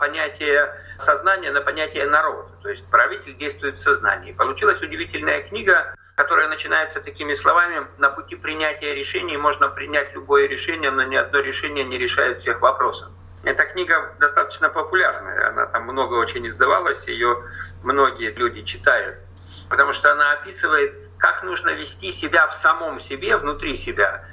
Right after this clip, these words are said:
э, с тем, чтобы внешний мир был отражением твоего поведения внутри. Вот Лао Цзи — это моя любимая книга, по большому счету. Следующий за ним идет по приоритетам, это, конечно, Чжуанцзи.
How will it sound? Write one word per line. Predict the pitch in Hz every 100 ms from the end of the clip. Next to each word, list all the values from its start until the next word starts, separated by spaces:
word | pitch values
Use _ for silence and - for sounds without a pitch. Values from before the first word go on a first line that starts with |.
| - 139
э, | 135
с |
тем, | - -
чтобы | - - -
внешний | - 175 165 - 165
мир | 185 180
был | 156 160
отражением | 147 - 139 170 175 151 135
твоего | - 139 143
поведения | 139 135 139 139 131 123
внутри. | 131 120 - - -
Вот | 135 -
Лао | 156 156 156 -
Цзи — | 175
это | 151 147
моя | 135 143
любимая | 143 135 117 92 90
книга, | - - - - -
по | 110
большому | 104 - 104 98
счету. | - -
Следующий | - - 185 202 - 151
за | 151
ним | 170 170 - - - -
идет | 139 175 170
по | 156
приоритетам, | - 151 143 139 165 160 147
это, | 139
конечно, | 135 139 139 147 135
Чжуанцзи. | 151 143 127 - -